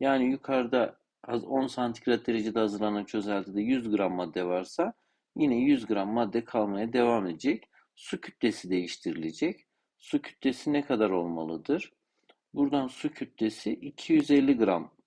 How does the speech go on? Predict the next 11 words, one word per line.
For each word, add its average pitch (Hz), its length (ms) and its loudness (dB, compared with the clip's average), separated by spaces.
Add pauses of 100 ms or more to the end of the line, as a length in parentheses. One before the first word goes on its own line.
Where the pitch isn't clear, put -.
(160)
suya 90 360 -2
ihtiyaç - 580 -10
vardır. 160 580 -6 (500)
E, 101 160 -6
başlangıçtaki 156 800 0
çözeltide 131 760 0
dört 135 280 0
yüz 107 180 2
gram 90 260 -2
su - 240 -4
vardı. 80 540 -2